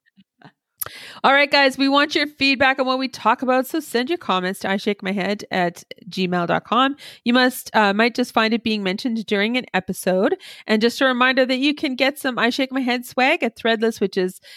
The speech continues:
w w w dot i shake my head dot threadless dot com. And we just wanna thank John Domingo for putting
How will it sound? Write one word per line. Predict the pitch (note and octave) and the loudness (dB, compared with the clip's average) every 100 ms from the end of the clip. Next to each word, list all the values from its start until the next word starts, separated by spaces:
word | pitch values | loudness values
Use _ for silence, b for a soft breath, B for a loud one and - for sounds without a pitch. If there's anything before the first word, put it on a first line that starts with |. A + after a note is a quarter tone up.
| B B - | B B 0
w | B3 C#4+ | 2 4
w | C4+ C4+ B3 | 4 2 2
w | A3+ A3+ A3 | 2 2 2
dot | G#3 G3 F#3+ - | 4 2 2 2
i | G3+ | 0
shake | A3+ G#3 | 0 -2
my | G3+ | -2
head | G3+ F#3 | -2 0
dot | G#3 F#3+ | 0 -2
threadless | - G3 F#3 F#3 | -2 -2 -2 -2
dot | F#3 E3+ | -2 -2
com. | - A3+ B3 C4 | 0 2 2 2
And | C4 C4+ | 0 2
we | D4 | 0
just | - | 0
wanna | A#3+ A#3+ | -2 0
thank | A3 G3 | -4 -2
John | G3+ | -4
Domingo | F#3+ F#3+ G3 G3 G3 | -2 -4 0 0 0
for | G3+ | -2
putting | - G#3 F#3+ | 2 2 2